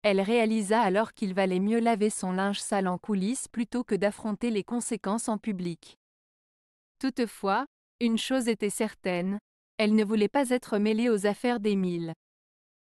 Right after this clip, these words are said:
Elle décida donc de laver les mains de toute cette affaire et vendit la laverie. Quant à Émile, confronté aux conséquences de ses actes,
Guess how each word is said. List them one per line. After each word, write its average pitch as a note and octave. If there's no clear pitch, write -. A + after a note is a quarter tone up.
Elle F#3+
décida A3
donc A#3
de G3
laver G3+
les G3+
mains G#3
de F3
toute -
cette B3
affaire G3+
et G3+
vendit G#3
la G#3+
laverie. F3+
Quant A#3
à A3+
Émile, G#3+
confronté A#3+
aux G3+
conséquences A#3
de F#3+
ses F3+
actes, F#3